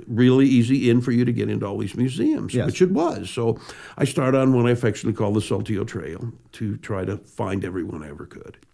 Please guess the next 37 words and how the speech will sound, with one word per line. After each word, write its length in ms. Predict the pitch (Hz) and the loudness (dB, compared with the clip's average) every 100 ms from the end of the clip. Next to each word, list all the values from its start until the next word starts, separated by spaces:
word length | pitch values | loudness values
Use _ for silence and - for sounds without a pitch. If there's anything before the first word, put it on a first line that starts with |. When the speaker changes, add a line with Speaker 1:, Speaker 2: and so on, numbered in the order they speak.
| - | -10
Speaker 2:
Yeah. 120 | 98 - | -10 -4
Speaker 1:
And 240 | 113 104 101 | 0 0 0
like 160 | 107 101 | -4 -6
I 20 | |
said, 240 | - 85 | -8 -8
that 240 | 98 - - | -10 -10 -12
continues 500 | 101 95 92 78 67 | -10 -8 -8 -8 -4
Speaker 2:
And 80 | 120 | -2
so 160 | 131 | 2
you 100 | 120 120 | 2 2
Speaker 1:
today. 60 | 120 | 2
Speaker 2:
think 220 | 117 113 | -2 -2
twenty-five 480 | 123 120 110 104 87 | -2 0 0 -4 -4
hundred 320 | 107 104 104 | -4 -4 -4
is 180 | 101 87 | -6 -6
where 200 | 104 98 | -6 -6
it's 160 | 92 | -8
at? 200 | 104 110 127 - | -8 -8 -8 -4
Speaker 1:
Mm, 540 | 277 262 269 262 254 240 | 4 6 8 8 8 8
no, 560 | 254 226 220 214 220 | 6 8 10 10 8
but 340 | 180 185 185 151 | 4 2 2 2
we, 580 | 147 151 185 190 185 - - - _ _ _ - - | 0 2 4 4 2 -4 -18 -20 _ _ _ -18 -12
seldom 460 | - 247 254 208 175 | -4 0 4 4 4
one 200 | 156 147 | 4 2
comes 260 | 151 139 131 | 2 0 0
up 160 | 123 | -2
in 80 | 113 | -4
an 100 | 110 | -2
auction 680 | 120 123 123 - 120 117 - | -2 -4 -6 -6 -4 -4 -2
or 100 | 123 | 0
even 300 | 127 123 120 | 2 2 2
one 180 | 117 117 | 2 -2
comes 240 | 123 107 | -2 -4
up 140 | 110 - | -6 -8
privately 500 | 120 113 110 107 104 | -6 -4 -4 -4 -8
for 160 | - | -8
sale 640 | - - 110 107 104 90 | -12 -8 -6 -4 -4 -8